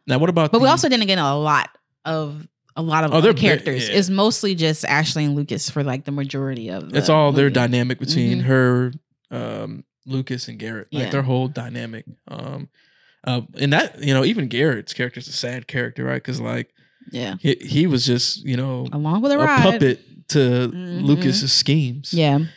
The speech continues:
Speaker 1: And never thought for himself. And before he got shot, he even made a point of saying, like, like, he's about to finish his sentence, but he's like, "I wish I had the balls to stand up
Speaker 2: Yeah.
Speaker 1: to Lucas," 'cause he don't.
Speaker 2: Mm-hmm.
Speaker 1: 'Cause even, everybody said it.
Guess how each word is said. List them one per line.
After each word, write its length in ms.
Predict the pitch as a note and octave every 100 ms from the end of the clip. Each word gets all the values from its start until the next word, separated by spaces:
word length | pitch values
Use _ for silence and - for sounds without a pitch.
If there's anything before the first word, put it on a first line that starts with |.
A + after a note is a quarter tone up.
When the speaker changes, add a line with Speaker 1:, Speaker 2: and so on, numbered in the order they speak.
| _
Speaker 1:
And 180 | - B2+
never 220 | D3 D#3
thought 340 | C#3 C#3 C#3 -
for 140 | C3
himself. 380 | B2+ - D3 C#3
And 220 | B2 B2+
before 260 | C3+ C#3+ G#3
he 60 | F#3
got 160 | -
shot, 220 | - F3+
he 80 | D3+
even 180 | E3 B2+
made 180 | C3 C#3+
a 40 |
point 260 | C#3 D#3+ C#3
of 80 | B2+
saying, 280 | C3 B2+
like, 240 | B2 B2 A#2 _ _ _ _ _ _ - _
like, 220 | C3 B2+
he's 200 | B2+ C#3
about 160 | C#3+ D3
to 60 | C3+
finish 240 | - C3
his 100 | B2
sentence, 320 | - D3 B2
but 60 | C3
he's 100 | B2
like, 120 | B2
"I 40 | B2
wish 160 | B2+
I 40 | B2
had 80 |
the 60 | A#2
balls 320 | C3 B2 B2+
to 80 | -
stand 360 | - - B2 A#2+
up 240 | C3 - _
Speaker 2:
Yeah. 220 | F#3 D3 E3 _ -
Speaker 1:
to 100 | B2
Lucas," 500 | A#2 D#3 - C3 -
'cause 200 | - B2
he 80 | C#3
don't. 280 | A#2+ C3+ - _ -
Speaker 2:
Mm-hmm. 280 | F3 D#3+ D#3
Speaker 1:
'Cause 180 | D#3+ D#3
even, 240 | E3 E3 -
everybody 400 | E3+ G3+ D3+ C3
said 240 | - F#3+
it. 200 | B2 -